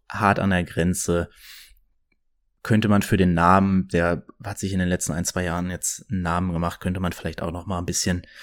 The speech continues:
ein Tier hochtraden oder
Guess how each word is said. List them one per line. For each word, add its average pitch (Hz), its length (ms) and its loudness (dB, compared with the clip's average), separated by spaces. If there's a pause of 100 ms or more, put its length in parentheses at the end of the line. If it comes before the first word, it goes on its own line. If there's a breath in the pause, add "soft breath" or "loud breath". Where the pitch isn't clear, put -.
(380 loud breath)
ein 98 240 2
Tier 90 440 2 (500 loud breath)
hochtraden - 760 -4 (440)
oder 90 480 -2